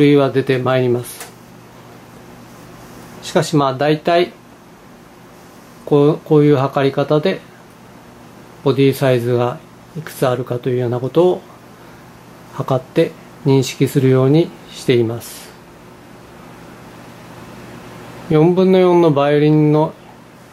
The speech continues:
場合ですが、大体三百五十から三百六十ミリぐらいの間に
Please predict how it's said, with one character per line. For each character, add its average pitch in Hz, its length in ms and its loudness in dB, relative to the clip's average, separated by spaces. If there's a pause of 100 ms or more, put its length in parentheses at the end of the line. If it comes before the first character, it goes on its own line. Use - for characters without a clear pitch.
(640)
場 139 120 0
合 139 100 0
で 135 100 0
す 135 160 -4
が、 131 240 -4 (880)
大 151 240 0
体 160 320 0 (720)
三 160 300 2
百 135 220 0
五 131 180 2
十 139 360 4 (3000)
か 135 120 0
ら 127 240 0 (600)
三 156 260 2
百 156 180 0
六 135 280 0
十 156 200 4
ミ 165 140 6
リ 165 140 4
ぐ 160 100 4
ら 127 160 0
い - 80 -12 (1160)
の 156 160 2
間 151 280 2
に 165 220 0